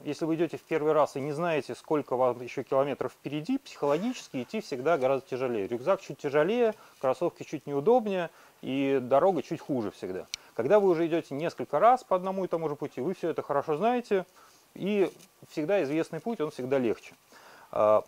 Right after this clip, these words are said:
поэтому давайте просто по пунктам попытаемся проговорить, а с чем мы, люди, сталкиваемся при нахождении в условиях горного рельефа, в горах. А, в первую очередь,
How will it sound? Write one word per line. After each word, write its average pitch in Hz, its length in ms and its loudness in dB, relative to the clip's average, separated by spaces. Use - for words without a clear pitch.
поэтому 185 360 6
давайте 175 340 2
просто 143 680 4
по 143 100 6
пунктам 240 420 -2
попытаемся 180 480 0
проговорить, 156 600 2
а 131 180 6
с - 120 -10
чем 208 420 2
мы, 240 360 0
люди, 190 440 0
сталкиваемся 151 840 0
при 185 500 -6
нахождении 131 720 -2
в 110 320 -8
условиях 147 420 -2
горного 117 360 0
рельефа, 98 400 -2
в 95 220 -20
горах. 104 360 2
А, 113 460 8
в - 120 -20
первую 202 280 12
очередь, 104 340 2